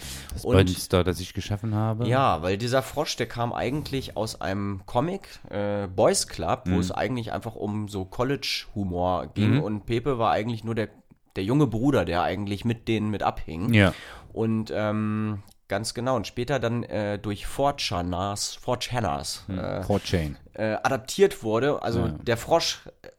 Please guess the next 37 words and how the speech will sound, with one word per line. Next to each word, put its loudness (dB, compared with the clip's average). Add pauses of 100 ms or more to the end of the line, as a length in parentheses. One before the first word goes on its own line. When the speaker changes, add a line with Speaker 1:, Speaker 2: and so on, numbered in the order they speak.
(460)
Speaker 2:
im 0
Verlauf 4
seines 4
Lebens, 4
sag 0
ich 0
mal, 0 (380)
ähm, 0
durchlauf-, 0
durchläuft -2
dieser 0
Frosch -4
Pepe -2
verschiedene, -2 (500)
naja, -2
F-, -12
Formen. 2
Also -6
es -8
ist -10
fast -2
so -4
ein -4
bisschen -6
wie -2
bei 0
Dragon 0
Ball, 2
würde 0
ich 0
Speaker 1:
Ja. -2
Speaker 2:
sagen, -2
dass -4
man -2
in -2
so -6
verschiedene, -4